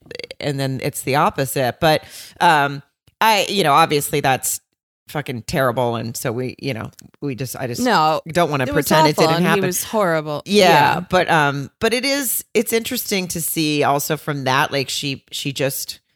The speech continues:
Speaker 1: she doesn't tell anyone. She presses on,
Speaker 2: Mm-mm.
Speaker 1: which in, y-, you know, some ways you're like, "Oh, wow, she really, you know, what are they, pulled up her <laughs> bootstraps," or whatever the fuck you wanna say,
Speaker 2: <laughs> Yeah.
Speaker 1: you know? Like, you're, you're like, "Wow, she really, you know, went on with it." But then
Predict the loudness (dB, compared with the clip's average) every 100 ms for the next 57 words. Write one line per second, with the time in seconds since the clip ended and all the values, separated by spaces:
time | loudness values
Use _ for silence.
0 | _ -8 -2 0 0 -2 -2 -2 -2 -4
1 | -4 -6 -8 -12 -10 -10 -2 -2 0 -2
2 | -2 0 0 0 -4 -6 -10 -14 _ -2
3 | -2 0 -6 -2 -2 -2 -4 -10 -14 -12
4 | -12 -8 -6 -4 -2 -4 -2 -2 -2 0
5 | 0 0 -2 -4 -2 -2 -4 -6 -4 -2
6 | 0 2 0 -4 -6 -4 -2 -2 -6 _
7 | -10 -6 -4 -4 -6 -10 -20 _ _ -20
8 | -18 -12 -6 -4 -4 -8 -4 -2 0 0
9 | 0 0 -2 -2 -4 -2 -4 -2 -4 -4
10 | -4 0 2 2 0 -2 -4 -2 -2 0
11 | 2 2 4 2 0 -4 -12 -6 2 2
12 | 2 -2 -2 0 2 2 2 2 2 2
13 | 0 -4 -2 0 2 2 0 -2 -4 -2
14 | 0 -2 -4 -2 0 2 0 0 0 0
15 | -2 0 0 2 2 0